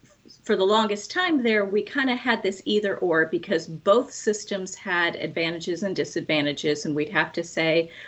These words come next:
"Well, based on what the customer needs, which one do we choose?" So the reason Gen two is kind of a big deal is that now they've layered on that hierarchical storage right on top of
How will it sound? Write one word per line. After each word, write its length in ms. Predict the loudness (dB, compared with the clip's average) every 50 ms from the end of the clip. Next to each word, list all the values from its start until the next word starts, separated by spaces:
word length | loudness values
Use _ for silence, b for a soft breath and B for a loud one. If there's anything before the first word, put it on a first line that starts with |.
| B 0
"Well, 120 | 2 2
based 340 | 6 6 6 6 6 6 2
on 140 | 2 2 4
what 160 | 2 2 2
the 80 | 0
customer 560 | 0 2 2 0 0 0 0 2 2 4 4 4
needs, 520 | 2 0 0 -2 -2 -2 -4 -6 -8 -6
which 360 | -6 -2 0 0 0 -2 -2 -4
one 180 | -4 -4 -2
do 80 | -4 -4
we 120 | -6 -6
choose?" 420 | -4 -4 -4 -4 -4 -6 -12 -18 -20 _ _ B B B B B B B B B B
So 540 | -8 -6 -6 -4 0 4 6 6 6 4 2
the 140 | 2 0 0
reason 380 | 2 2 2 2 2 2 2
Gen 240 | 2 2 2 2 2
two 160 | 0 0 0
is 160 | 0 0 -2
kind 240 | -6 -8 -4 -2 0
of 120 | 0 0 0
a 40 |
big 280 | 0 0 0 0 0 -2
deal 440 | -2 0 2 2 0 0 -4 -8 -12 _ _ _ _ _ _ _ _ _ _ _ _ -4 0
is 200 | 0 0 2 2
that 240 | 4 4 4 2 2
now 640 | 0 2 2 4 4 4 4 2 2 2 0 -2 b b b b b b _
they've 240 | 2 4 4 4 4
layered 500 | 2 2 2 4 4 2 2 0 0 0
on 240 | 0 0 0 0 0
that 160 | 0 0 0
hierarchical 720 | -2 -2 -2 -2 0 0 0 -2 -4 -6 -10 -10 -8 -10 -10
storage 600 | -10 -10 -6 -4 -2 0 0 0 0 -4 -8 b b b b b b b -12
right 420 | -8 -2 2 4 4 4 4 4
on 220 | 2 2 2 0 -2
top 420 | -2 -2 -2 -2 -2 -2 -4 -6 -4
of 420 | -2 0 2 2 2 0 0 -2